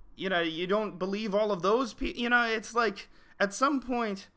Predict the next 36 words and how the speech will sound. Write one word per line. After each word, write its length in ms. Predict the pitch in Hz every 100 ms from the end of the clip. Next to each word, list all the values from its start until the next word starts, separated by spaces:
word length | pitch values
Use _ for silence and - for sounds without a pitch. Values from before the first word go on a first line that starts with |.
| _ _ _ 143
there 200 | 190 220
are 140 | 196
certain 400 | 190 240 240 214
things 400 | 196 214 208 185
you 80 | 190
can 160 | 175
do 180 | 165 208
to 180 | 180 185
assess 420 | 160 - 208 -
which 280 | 143 165 190
randos 640 | 131 160 202 196 180 156 160
on 100 | 156
the 140 | 151
internet 380 | 175 196 147 135
are 60 | 127
telling 320 | 170 147 139
the 80 | 131
truth. 320 | - 165 -
That's 220 | 214 240
also, 320 | 269 269 208 196 - -
the 120 | 190
other 180 | 277 269
thing 220 | 226 185
about 220 | 160 147
the 100 | 139
hospital 500 | 151 151 147 170 143
bombing 400 | 131 127 123 113
that 220 | 110 -
came 200 | 135 113
out 260 | 110 101 82 - - -
was 160 | 170
that 260 | 208 196 185
weird 500 | 185 262 302 277 196
fucking 640 | - - - - 233 208
audio 480 | - 185 330 269 214
recording 680 | 165 147 170 143 120 104